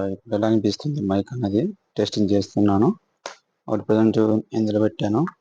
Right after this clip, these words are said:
ఛార్జింగ్ అనేది పెట్టింది, కనిపిస్తుంది రెడ్ సిగ్నల్,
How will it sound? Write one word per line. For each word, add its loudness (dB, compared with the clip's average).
ఛార్జింగ్ 0
అనేది -2
పెట్టింది, -4
కనిపిస్తుంది 0
రెడ్ 2
సిగ్నల్, 2